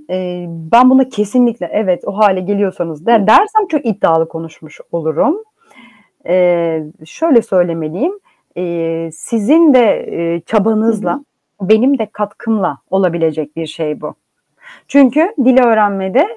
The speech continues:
Speaker 1: dil eğitiminde istikrar çok önemli. E, siz eğer
Speaker 2: Evet.
Speaker 1: o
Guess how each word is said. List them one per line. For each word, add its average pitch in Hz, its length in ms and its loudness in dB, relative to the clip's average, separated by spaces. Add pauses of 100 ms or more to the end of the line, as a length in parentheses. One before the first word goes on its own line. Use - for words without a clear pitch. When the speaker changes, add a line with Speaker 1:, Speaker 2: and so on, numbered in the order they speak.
(300)
Speaker 1:
dil 240 120 4
eğitiminde 220 500 0
istikrar 254 540 0 (280)
çok - 240 2
önemli. 147 500 -4 (800)
E, 175 640 0
siz 214 400 -4
eğer 190 300 4
Speaker 2:
Evet. 202 200 -4
Speaker 1:
o 190 360 2